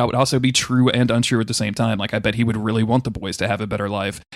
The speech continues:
and also, like, continue to drag them through eighteen different schools in a year on his quest to hunt down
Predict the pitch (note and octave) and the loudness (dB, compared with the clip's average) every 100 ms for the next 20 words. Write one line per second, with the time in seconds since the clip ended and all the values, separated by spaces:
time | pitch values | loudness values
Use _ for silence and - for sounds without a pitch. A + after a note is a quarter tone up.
0 | - A#2+ B2 A2 A#2 - A#2+ A2 A2 - | -4 0 2 2 2 2 2 2 0 0
1 | A#2 - A#2 A2+ A2+ G#2+ G#2 A2+ A2+ G#2+ | 0 2 2 2 0 -2 -2 -2 -2 -4
2 | A2+ A2 G#2+ - A#2 - A#2 A2 A2 G#2 | -2 -2 -4 -2 -4 0 2 2 0 -2
3 | - A2 G#2+ G#2+ G#2 C3+ A2+ G#2+ G#2 A2+ | -2 -4 -4 -4 0 2 2 0 -2 -2
4 | G#2+ - G#2+ - - G#2 G2 G2 - - | -2 0 0 0 -2 -2 -4 -10 -16 -20
5 | _ - - - B2 A#2+ | _ -4 -2 0 2 2